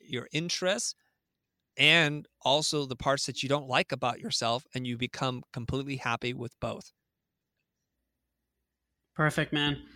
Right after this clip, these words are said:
Speaker 2: Yeah, it's a great way to close it out. Really appreciate it, Chris. And, uh, and where can everyone find you, Chris?
Speaker 1: You can
Speaker 2: Website, social media?
Speaker 1: Yeah, you can find us on YouTube, and that's where our biggest, uh,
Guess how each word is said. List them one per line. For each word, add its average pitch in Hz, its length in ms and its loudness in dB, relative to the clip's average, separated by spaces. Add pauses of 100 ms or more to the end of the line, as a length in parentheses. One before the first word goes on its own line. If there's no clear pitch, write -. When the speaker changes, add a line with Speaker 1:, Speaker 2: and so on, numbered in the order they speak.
(380)
Speaker 2:
Yeah, 160 180 10
it's 151 140 4
a 160 60 4
great 190 200 10
way 185 100 10
to 175 60 8
close 180 260 8
it 175 60 10
out. 170 220 10
Really 180 160 10
appreciate 175 400 6
it, 147 60 -4
Chris. 165 260 4
And, 180 160 8
uh, 190 300 12
and 196 160 10
where 254 120 12
can 277 120 6
everyone 262 240 10
find 233 200 10
you, 185 60 8
Chris? 170 320 8 (340)
Speaker 1:
You 143 140 4
can 180 120 12
Speaker 2:
Website, 185 280 8
social 175 300 6
media? 180 320 10
Speaker 1:
Yeah, 175 220 8
you 135 120 0
can 180 140 2
find 165 260 4
us 175 160 0
on 170 140 -2
YouTube, 147 560 2 (200)
and 127 400 -2
that's 135 200 2
where 143 280 4
our 127 200 4
biggest, 135 580 0 (140)
uh, - 260 -6